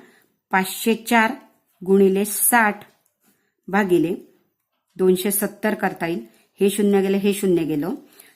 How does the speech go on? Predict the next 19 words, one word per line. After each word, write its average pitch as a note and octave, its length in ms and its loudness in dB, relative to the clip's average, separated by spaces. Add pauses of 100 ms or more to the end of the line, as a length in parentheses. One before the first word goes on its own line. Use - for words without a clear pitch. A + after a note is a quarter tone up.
(220)
तीन G#3+ 300 0 (360)
दुणे G3 480 0 (500)
सहा, G3+ 420 -2 (560)
तीन G3+ 180 4
त्रिक G#3 360 -4
नऊ, G3+ 320 2 (480)
नऊ G#3 280 4
एक A3+ 200 0
नऊ, F#3+ 320 0 (2500)
नवा F#3 220 0
पाचा G#3+ 260 -2
पंचेचाळीस, F#3+ 800 -4 (160)
पाच G3+ 240 0
उरले, F3 240 0
नऊ F3 240 4
सक G#3+ 380 -6
चोपन्न, D#3+ 400 -4 (720)
म्हणजेच G3 580 0 (640)
आपल्याला F3 480 -4